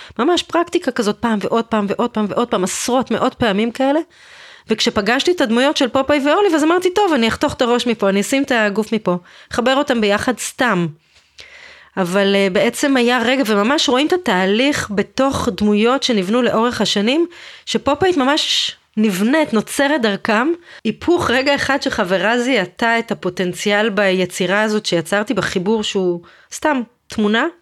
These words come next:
אה, הפכה למסע, אה, לא למסע אפילו, ליצירה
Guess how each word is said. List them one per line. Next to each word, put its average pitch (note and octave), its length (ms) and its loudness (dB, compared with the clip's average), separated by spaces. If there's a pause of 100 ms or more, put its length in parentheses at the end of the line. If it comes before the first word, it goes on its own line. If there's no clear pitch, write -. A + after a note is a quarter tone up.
(720)
אה, G3 260 2
הפכה B3 320 -2
למסע, C#4+ 520 0 (460)
אה, G3 320 2
לא G#3 120 2
למסע C#4+ 400 0
אפילו, G#3 420 0
ליצירה F#3 1000 0